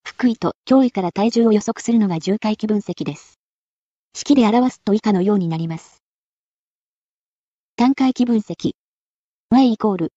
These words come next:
エーエックスプラスB。重回帰分析。Yイコールビー一エックス一プラスビー二エックス二プラスビー三エックス三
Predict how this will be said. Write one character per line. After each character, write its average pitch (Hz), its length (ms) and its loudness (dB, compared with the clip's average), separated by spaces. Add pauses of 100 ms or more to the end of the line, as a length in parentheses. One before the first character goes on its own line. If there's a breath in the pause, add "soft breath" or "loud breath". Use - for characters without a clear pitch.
エ 190 60 0
ー 247 100 4
エ 254 60 4
ッ - 100 -2
ク 247 100 -4
ス - 100 -12
プ 233 100 -2
ラ 214 80 -4
ス - 120 -12
B。 160 220 -6 (960)
重 254 180 4
回 269 180 0
帰 254 140 0
分 240 120 0
析。 - 340 -6 (800)
Y 247 220 4
イ 208 40 -4
コ 208 160 -2
ー 185 40 -4
ル 165 160 -6 (140)
ビ 254 160 6
ー - 40 2
一 220 180 -2
エ 233 40 2
ッ 226 80 -2
ク - 100 -6
ス - 120 -8
一 - 380 -6
プ 233 100 0
ラ 220 100 0
ス - 180 -4 (180)
ビ 247 160 6
ー - 20 4
二 233 140 2
エ 226 40 -2
ッ - 80 -4
ク 160 100 -6
ス 160 120 -8
二 165 140 -6 (100)
プ 226 100 0
ラ 214 100 0
ス - 200 -2 (160)
ビ 254 160 6
ー - 20 2
三 220 240 0
エ 233 40 2
ッ - 80 -2
ク 185 100 -6
ス - 40 -14
三 165 280 -8